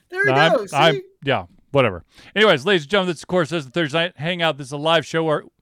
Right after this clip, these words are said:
Speaker 2: where we try our best to cover the topics that are most important to you during the show.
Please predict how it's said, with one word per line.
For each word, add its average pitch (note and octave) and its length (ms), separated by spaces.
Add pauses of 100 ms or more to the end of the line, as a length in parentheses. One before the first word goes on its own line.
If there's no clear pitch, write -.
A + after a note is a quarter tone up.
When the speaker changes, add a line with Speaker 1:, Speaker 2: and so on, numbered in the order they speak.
(260)
Speaker 2:
where C#3 120
we E3 100
try E3 280
our D#3 80
best D#3 240
to D#3+ 100
cover D#3 320
the C3+ 160
topics D3+ 480 (220)
that D3+ 120
are D#3 40
most D#3+ 200
important D#3+ 460
to D#3 100
you D3+ 320
during D#3 420
the C3+ 120
show. D3 420